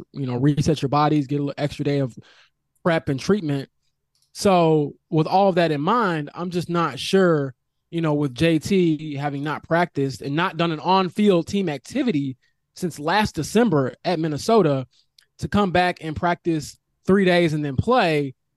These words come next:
seems kinda crazy, but to come back and practice just two days and play seems even crazier. So I would realistically look towards maybe week six to him playing. And that also has to do with, like, some of the contract stuff. You know, if you want to make sure you get your accrued season,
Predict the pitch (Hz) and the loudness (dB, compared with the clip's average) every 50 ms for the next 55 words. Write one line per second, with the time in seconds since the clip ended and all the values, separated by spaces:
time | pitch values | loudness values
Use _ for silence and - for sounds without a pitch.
0 | _ _ - - 185 170 - 180 160 156 - 170 160 156 151 139 147 139 156 131 | _ _ -6 -4 -4 -2 -2 -2 -2 0 0 2 2 2 2 2 0 -2 -2 -4
1 | 156 - - 190 180 175 160 - 143 170 160 151 143 151 131 147 147 - - - | -4 -4 -4 -2 0 -2 -2 -2 -2 -2 -2 -4 -6 -8 -8 -8 -8 -8 -4 0
2 | 208 311 339 277 190 165 156 151 143 156 151 - 165 165 156 151 147 143 139 - | 2 4 6 6 6 4 4 4 2 0 0 0 0 2 2 4 2 2 0 -4
3 | _ _ _ _ _ _ - 208 208 175 190 170 160 131 - - 214 247 247 190 | _ _ _ _ _ _ -2 -2 0 0 0 0 -2 -2 -4 -2 0 0 0 0
4 | 147 147 143 135 135 123 - - 170 - - - - 175 208 254 285 294 269 226 | -2 -2 -4 -4 -6 -6 -6 -4 -4 -4 -4 -4 -2 0 2 2 4 2 2 2
5 | 196 180 151 - _ _ _ _ _ _ - 139 170 208 233 233 208 180 180 208 | 0 -2 -2 -6 _ _ _ _ _ _ -10 -4 -2 0 2 2 0 0 -2 -2
6 | 196 220 202 170 165 160 156 165 160 - - 175 160 160 151 143 - 143 151 170 | -2 -4 -4 -4 -4 -4 -4 -6 -6 -6 -4 -4 -4 -4 -4 -6 -8 -8 -6 -6
7 | 170 156 156 135 151 180 165 - - - - - 175 156 143 - - - - - | -6 -6 -6 -4 -2 -2 -2 -4 -8 -10 -6 -2 -2 -2 -2 -6 -10 -16 -18 -20
8 | _ _ _ _ _ _ - - 160 147 139 185 185 170 165 156 147 139 127 _ | _ _ _ _ _ _ -6 -4 -2 2 2 4 4 4 4 2 0 -2 -6 _
9 | _ _ _ _ _ _ _ _ _ _ _ _ _ - - 208 214 208 196 190 | _ _ _ _ _ _ _ _ _ _ _ _ _ -8 -2 0 0 2 2 2
10 | 185 180 175 190 240 247 - _ - 185 190 202 - 202 175 165 135 165 170 165 | 2 2 2 0 0 -2 -4 _ 0 0 0 2 2 0 0 0 2 2 2 2
11 | 160 165 151 147 - 180 160 143 143 - 165 156 156 156 - - 151 147 143 - | 2 0 -2 -4 -4 -6 -6 -6 -6 -6 -6 -6 -6 -4 -2 -2 -2 -2 -2 -4
12 | - 160 147 143 143 131 - _ _ _ _ _ _ _ - 151 147 143 139 135 | -4 -2 -2 0 -2 -2 -6 _ _ _ _ _ _ _ -12 -8 -6 -4 -2 -2
13 | 135 131 - 139 139 - 180 156 156 160 170 - - - 175 165 165 160 143 - | -2 -4 -4 -6 -6 -2 -2 0 2 0 0 -2 -2 0 0 0 0 0 -2 0
14 | 175 170 170 165 143 170 151 - 175 160 147 - - - 185 180 180 180 170 - | 0 0 0 0 0 -2 -2 0 0 -2 -2 0 2 4 6 6 6 4 2 0
15 | - 175 180 175 156 175 175 170 170 | 0 0 0 0 0 -2 -4 -6 -8